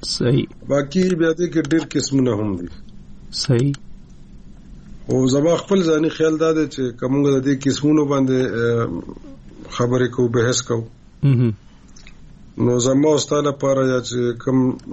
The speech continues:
Speaker 2: د طب سره تړلي خلک د دې لپاره خو به هغه ډېره ښه وي، خو د عام اوریدونکو لپاره به هغه بیا یو غیر ضروري خبره ګرځېږي.
Speaker 1: او.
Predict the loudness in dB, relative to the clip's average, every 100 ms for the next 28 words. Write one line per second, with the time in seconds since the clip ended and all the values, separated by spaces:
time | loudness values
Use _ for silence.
0 | 0 2 2 0 0 -2 0 0 0 0
1 | 0 0 0 0 0 0 2 2 2 0
2 | 0 -2 0 2 2 2 0 0 0 0
3 | -2 -8 -20 -20 -6 0 0 2 2 2
4 | 2 2 2 2 0 0 0 2 0 0
5 | 0 0 0 0 0 0 -2 -4 -14 -12
6 | -6 0 2 2 -2 -2 -4 -6 -4 -2
7 | 0 -2 -2 -2 -2 -4 -8 -16 -2 2
8 | 4 2